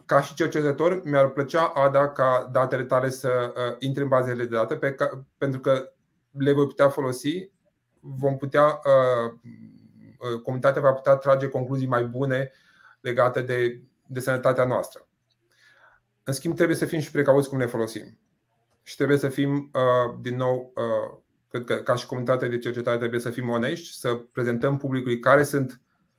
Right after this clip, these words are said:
riscuri, care sunt condițiile, uh, uh, cum trebuie să, uh, faci tu, Ada, atenție la datele tale. Ai-, aici e și partea de etică, chiar dacă nu e prevăzut în legal, că în momentul actual legea din România, de exemplu,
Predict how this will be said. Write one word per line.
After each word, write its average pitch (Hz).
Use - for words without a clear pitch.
riscuri, 139
care 139
sunt 135
condițiile, 143
uh, 117
uh, 123
cum 165
trebuie 139
să, -
uh, 117
faci 135
tu, 135
Ada, 127
atenție 131
la 113
datele 120
tale. 120
Ai-, 151
aici 165
e 151
și 139
partea 143
de 135
etică, 117
chiar 139
dacă 139
nu 143
e 139
prevăzut 135
în 123
legal, 113
că 113
în 135
momentul 127
actual 120
legea 123
din 123
România, 120
de 117
exemplu, 117